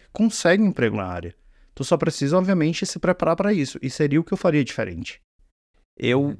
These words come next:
Speaker 1: acho que eu abriria as vagas da, do, das minhas, das minhas possíveis vagas no Brasil e diria o que que essa vaga pede. E eu me prepararia do Brasil,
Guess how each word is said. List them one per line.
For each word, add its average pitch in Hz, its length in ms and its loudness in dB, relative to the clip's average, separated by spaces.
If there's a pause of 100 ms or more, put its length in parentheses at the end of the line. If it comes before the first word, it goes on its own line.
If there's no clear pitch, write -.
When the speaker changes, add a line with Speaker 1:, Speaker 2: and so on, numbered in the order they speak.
(140)
Speaker 1:
acho 127 260 0
que 160 60 -2
eu 156 60 6
abriria 143 480 2
as 151 140 0
vagas 127 760 0 (800)
da, 127 360 2
do, 127 340 -2 (100)
das 123 300 2
minhas, 131 260 2 (120)
das 117 240 2
minhas 127 220 0
possíveis 151 600 0
vagas 120 340 2
no 120 80 0
Brasil 113 540 0 (320)
e - 60 0
diria 143 480 0
o 120 100 -8 (120)
que 185 220 4
que - 120 -4
essa 196 200 0
vaga 160 300 0
pede. 98 540 -2 (540)
E 120 60 -4
eu 117 60 -2
me 135 120 2
prepararia 131 720 2
do 135 160 -4
Brasil, 156 640 2